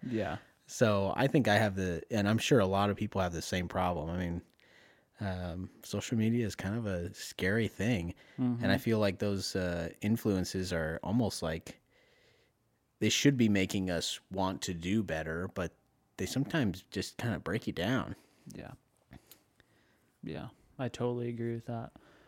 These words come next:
Speaker 1: And, uh, and I, and I feel that too about the things that I make, 'cause it's a lot like, "Oh, I saw a guy do this." Uh,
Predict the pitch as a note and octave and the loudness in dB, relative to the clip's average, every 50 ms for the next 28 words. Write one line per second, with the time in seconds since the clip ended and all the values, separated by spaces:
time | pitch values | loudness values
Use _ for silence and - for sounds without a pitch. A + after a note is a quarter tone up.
0 | - _ _ _ _ - C#3 B2+ C3 B2 B2 A#2+ A#2 G#2+ G2+ - - C#3 C3 C3 | -20 _ _ _ _ 0 2 4 6 6 4 4 2 0 -4 -4 0 2 4 4
1 | C3 C#3 C3+ - - - - - - C#3 C#3 C#3+ D3 C#3+ C#3+ - D#3+ E3 E3+ D#3+ | 4 4 2 0 -10 -20 -18 -2 2 4 6 6 4 4 2 2 2 4 4 6
2 | D3 B2 G2+ - - D3 C#3+ B2+ A2 G#2+ G#2+ G#2 A2+ G#2 - - B2 B2 B2 A#2 | 6 4 4 2 2 4 4 6 4 4 2 2 -2 -4 0 4 4 6 6 6
3 | A2 G#2+ G2+ G2 G#2 A2 G#2+ G#2+ G2 F#2+ F#2+ F#2 - - - - - A#2+ A#2 A2 | 4 2 2 2 2 2 0 0 0 0 -2 -4 -6 -12 -12 -4 -2 -2 -2 -2
4 | - - - - - D3+ A#2+ A2+ - - A#2+ A2 A2 A2 A2 G#2 - G#2 G#2 G2+ | -4 -6 -8 -6 -4 -4 -2 -2 -2 -2 -2 0 0 0 0 0 0 0 0 0
5 | G2 - - - D#3 F#3 F#3+ E3+ D3+ D3+ D3 - - E3 D#3+ D#3+ D#3 D3 D3 C#3 | -2 -4 -2 2 4 6 8 8 8 8 8 6 4 6 6 6 6 8 8 8
6 | C3+ C3 B2 B2 C3+ D3 D#3+ D3+ C3+ A2 G#2 G2+ G#2 - - - - _ - - | 8 6 6 6 8 8 8 8 8 6 6 4 2 0 -4 -10 -12 _ -20 -20
7 | - - - - _ _ _ _ _ - B2+ B2+ B2 A#2 A#2 A2+ A2 G#2 | -20 -20 -20 -20 _ _ _ _ _ 0 2 4 6 6 4 4 2 0